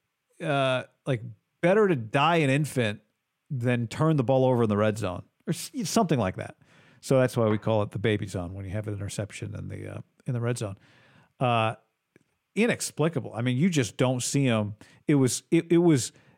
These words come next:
as weird a pick as the pick he threw after what turned out to be the concussion in the Minnesota game. I think it was even weirder, the Kyle Hamilton pick in the end zone. Like, how, how did he,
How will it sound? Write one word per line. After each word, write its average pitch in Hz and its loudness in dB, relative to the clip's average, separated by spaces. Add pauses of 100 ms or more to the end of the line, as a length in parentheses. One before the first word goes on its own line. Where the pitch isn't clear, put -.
as 135 2
weird 156 4
a 196 4
pick - 0 (340)
as 127 2
the 120 0
pick 151 -2
he 139 0
threw 120 2 (1120)
after 131 0
what 117 2
turned 123 2
out 117 0
to - -4
be 117 -2
the 110 -2
concussion 113 -4
in 104 -4
the 104 -6
Minnesota 107 -2
game. 127 -2 (920)
I 165 4
think 156 0
it - 0
was 113 0
even 95 -4
weirder, 107 0 (320)
the 127 -2
Kyle 123 2
Hamilton 117 0
pick 120 -2
in 110 0
the 110 0
end 120 0
zone. 147 0
Like, 139 0
how, 151 -2 (320)
how 214 0
did 196 6
he, 135 4